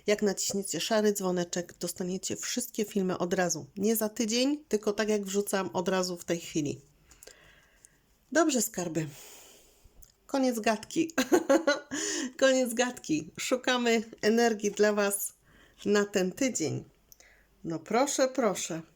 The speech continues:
E, siedem kielichów. Ja, kochani, proponuję, żeby, mm, wyciągnąć może, dobrze? Najpierw, e, wszystkie karty, a potem będziemy, skarby, omawiać, e,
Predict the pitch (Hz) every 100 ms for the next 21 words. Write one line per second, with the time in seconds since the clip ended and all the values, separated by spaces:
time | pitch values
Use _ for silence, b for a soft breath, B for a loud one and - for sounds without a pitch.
0 | _ _ - - 180 175 175 175 175 262
1 | 247 247 247 196 147 185 - - B B
2 | B 247 262 269 262 254 233 233 247 233
3 | 240 226 233 226 220 220 214 202 196 196
4 | 190 196 196 190 202 _ - 202 262 262
5 | 262 208 185 175 - 175 175 196 233 240
6 | 349 359 359 B B B 254 247 226 180
7 | - - 147 175 170 170 - 349 339 -
8 | 262 - 247 - - 208 - 208 208 196
9 | 185 185 180 175 180 - 190 175 185 180
10 | B B B B - 202 214 180 175 180
11 | 165 170 - - -